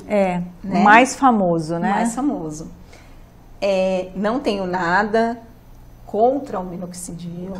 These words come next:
Speaker 2: nem a finasterida, mas hoje,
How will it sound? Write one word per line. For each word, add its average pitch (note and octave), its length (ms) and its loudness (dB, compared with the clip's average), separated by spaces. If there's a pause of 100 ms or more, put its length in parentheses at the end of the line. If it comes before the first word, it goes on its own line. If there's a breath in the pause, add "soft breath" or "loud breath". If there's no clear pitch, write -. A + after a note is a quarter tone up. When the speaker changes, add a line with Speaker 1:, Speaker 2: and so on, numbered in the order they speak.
(140)
Speaker 2:
nem F#3 320 -8
a F3+ 120 -10
finasterida, F3+ 920 -12 (500 soft breath)
mas F#3 680 -2 (140)
hoje, G3 600 -2